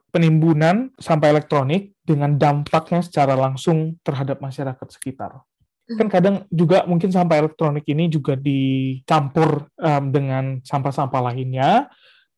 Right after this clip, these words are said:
Speaker 1: Pada praktiknya juga mungkin masih kita lihat ada yang dibakar,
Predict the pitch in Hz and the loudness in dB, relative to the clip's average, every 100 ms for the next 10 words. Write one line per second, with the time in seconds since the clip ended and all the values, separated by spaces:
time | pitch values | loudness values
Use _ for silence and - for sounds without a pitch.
0 | _ 165 151 156 151 - 151 170 185 160 | _ 2 2 2 0 0 -6 0 2 4
1 | 151 - _ _ 165 170 170 156 147 147 | 2 0 _ _ -8 -2 -2 -2 -4 -2
2 | 139 156 - 147 139 139 135 127 123 - | 2 2 2 0 -2 -2 -4 -4 -6 -6
3 | 131 127 120 131 | -4 -2 -4 -8